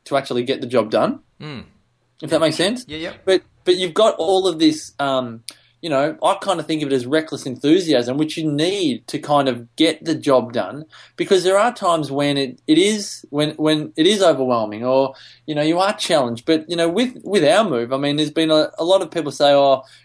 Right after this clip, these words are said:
Speaker 1: good on you. You know, we wanted to do something like that, but we never quite actually did it." And so I think to myself, "What, you, I don't wanna have those type of regrets or those types of thoughts in twenty or thirty years," as you would, our team. And you don't wanna get into your fifties or sixties and go, "Oh, I wish I actually did,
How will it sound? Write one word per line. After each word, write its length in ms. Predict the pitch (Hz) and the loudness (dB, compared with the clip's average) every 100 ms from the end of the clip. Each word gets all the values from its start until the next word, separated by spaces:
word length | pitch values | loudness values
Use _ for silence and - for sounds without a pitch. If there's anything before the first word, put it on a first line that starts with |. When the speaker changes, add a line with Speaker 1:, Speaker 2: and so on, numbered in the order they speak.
| _ | _
Speaker 1:
good 140 | 196 156 | 2 4
on 240 | 156 151 | 4 2
you. 340 | 151 151 151 156 | -2 0 -2 -2
You 120 | 151 | -2
know, 180 | 143 139 | -2 0
we 200 | 175 180 | 2 2
wanted 380 | 143 151 156 - | 4 2 0 -6
to 100 | 143 | -4
do 200 | 156 147 | 0 0
something 300 | 151 147 147 | 0 -4 -2
like 160 | 143 | -2
that, 260 | 143 139 127 | 2 2 2
but 160 | 127 - | -6 -8
we 160 | 147 147 | -6 0
never 240 | 156 151 | 0 0
quite 340 | - 143 131 | -2 2 4
actually 320 | 131 127 123 110 | 2 -2 -8 -6
did 260 | 123 151 | 0 2
it." 240 | 151 151 - - - - - | 2 0 -6 -20 -20 -18 -10
And 140 | 127 | 0
so 80 | 151 | 0
I 60 | |
think 160 | 156 156 | 0 -2
to 40 | |
myself, 360 | 147 131 139 127 | -4 0 0 2
"What, 200 | 143 - | -2 0
you, 160 | 156 156 - | -2 -2 2
I 80 | 156 | 4
don't 160 | 156 | 4
wanna 160 | 147 131 | 2 0
have 200 | 143 151 | 0 2
those 220 | 151 147 | 0 0
type 220 | 156 147 | 0 0
of 100 | 143 | -2
regrets 420 | 139 131 143 135 | -6 0 0 0
or 80 | 139 | -2
those 200 | 131 123 | -2 0
types 200 | 135 135 | -2 -2
of 120 | 123 | -8
thoughts 400 | - 143 147 135 | -2 2 2 0
in 80 | 135 | -6
twenty 260 | - 143 139 | -4 -2 -2
or 60 | |
thirty 260 | 123 143 135 | 0 0 2
years," 400 | 131 143 151 156 - - - | 2 4 4 0 -12 -12 -2
as 180 | 220 175 | 0 2
you 140 | 226 | 2
would, 100 | 220 | 4
our 140 | 160 131 | 2 2
team. 260 | 127 123 | -4 -4
And 100 | 147 | -4
you 60 | 202 | -2
don't 140 | 220 | -2
wanna 160 | 170 135 | -4 -2
get 180 | 139 131 | -2 -2
into 240 | 123 127 | -6 -10
your 80 | 110 | -10
fifties 480 | - 165 151 139 127 | -6 -6 -2 -2 -2
or 80 | |
sixties 420 | 117 165 156 143 127 | -4 -6 -6 -6 -2
and 120 | 123 | 4
go, 120 | 139 | 4
"Oh, 280 | 131 120 117 | 6 4 4
I 20 | |
wish 220 | 147 147 | 0 2
I 160 | 131 120 | 4 2
actually 280 | - 117 110 | 0 -8 -8
did, 460 | - 135 135 127 | -4 -2 -2 -4